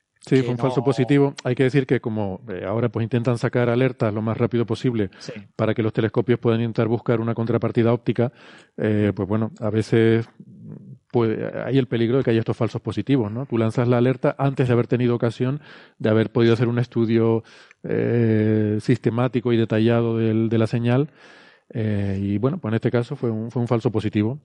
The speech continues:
Speaker 1: eh, algo que el ruido a veces, ¿no? Como cuando miramos una pared de gotelé y vemos cosas, pues a veces el ruido parece una señal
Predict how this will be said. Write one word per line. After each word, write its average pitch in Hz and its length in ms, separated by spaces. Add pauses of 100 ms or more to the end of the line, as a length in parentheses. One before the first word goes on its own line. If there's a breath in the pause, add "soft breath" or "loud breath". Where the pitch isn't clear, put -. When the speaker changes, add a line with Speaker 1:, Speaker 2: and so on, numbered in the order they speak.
(140)
Speaker 1:
eh, 101 300
algo 113 380
que 107 340 (360 loud breath)
el 107 120
ruido 117 300
a 113 40
veces, 127 400
¿no? 131 160
Como 110 160
cuando 104 220
miramos 110 260
una 120 140
pared 117 180
de 117 80
gotelé 117 400
y 123 80
vemos 113 300
cosas, 131 400
pues 107 140
a - 20
veces 113 220
el 120 80
ruido 127 280
parece 120 240
una 123 100
señal 135 380